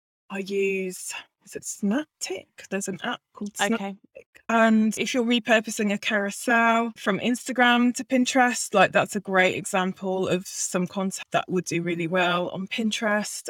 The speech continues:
Speaker 1: And you might just need to rejig the elements around so that they fit the space. Because
Speaker 2: Yeah.
Speaker 1: quite often you can spot it, can't you? You can think,
Speaker 2: Yeah.
Speaker 1: "Oh, they've just copied that straight over and they haven't done anything with it."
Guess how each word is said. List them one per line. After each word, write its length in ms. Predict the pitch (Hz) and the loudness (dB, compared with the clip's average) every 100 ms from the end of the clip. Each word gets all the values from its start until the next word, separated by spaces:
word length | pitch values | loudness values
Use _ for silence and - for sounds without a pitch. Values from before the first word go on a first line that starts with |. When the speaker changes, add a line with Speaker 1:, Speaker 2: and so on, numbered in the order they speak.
| - | -8
Speaker 1:
And 560 | 202 196 202 202 202 - - - | -4 -2 0 -2 -4 -6 -8 -8
you 140 | - 220 | -4 2
might 220 | 247 202 | 2 2
just 160 | 208 220 | -2 -6
need 120 | 190 | -4
to 100 | 196 | -4
rejig 420 | 196 185 175 170 | -4 -2 -4 -4
the 140 | 175 - | -4 -2
elements 460 | 165 165 151 151 | -2 -2 -4 -8
around 300 | 170 156 156 | -4 -2 -2
so 120 | - 160 | -2 -4
that 180 | 76 | -2
they 100 | 180 | -4
fit 420 | 175 - - 165 - _ - - - _ _ - | -6 -8 -4 -4 -4 _ -12 -12 -14 _ _ -10
the 80 | 90 | -10
space. 800 | - - 104 78 - - - _ _ _ _ | -8 -6 -4 -4 -6 -12 -18 _ _ _ _
Because 140 | 208 180 | 0 2
Speaker 2:
Yeah. 120 | 143 - | 0 0
Speaker 1:
quite 260 | 269 240 | 2 4
often 460 | - 214 - - 180 | 6 4 2 0 0
you 160 | 180 208 | 0 0
can 140 | 208 | -2
spot 340 | - 170 175 | -2 -6 -6
it, 120 | - - | -8 -2
can't 360 | 175 165 160 | 0 2 0
you? 60 | 190 | -4
You 40 | |
can 160 | 208 190 | 0 0
think, 220 | 190 151 | 0 2
Speaker 2:
Yeah. 140 | - | 2
Speaker 1:
"Oh, 40 | - _ _ _ 262 | 0 _ _ _ 2
they've 180 | 294 | 2
just 220 | 247 214 - | 2 0 2
copied 340 | 202 - 180 | 0 0 -2
that 220 | 165 - | -2 -2
straight 260 | - 170 - | 2 2 4
over 260 | 160 151 | 2 2
and 80 | 151 | 0
they 40 | 170 | 0
haven't 240 | 170 147 | 0 0
done 140 | 151 | -2
anything 360 | 143 147 156 156 | -2 -4 -4 -2
with 160 | 151 - | -2 -2
it." 220 | 87 | -4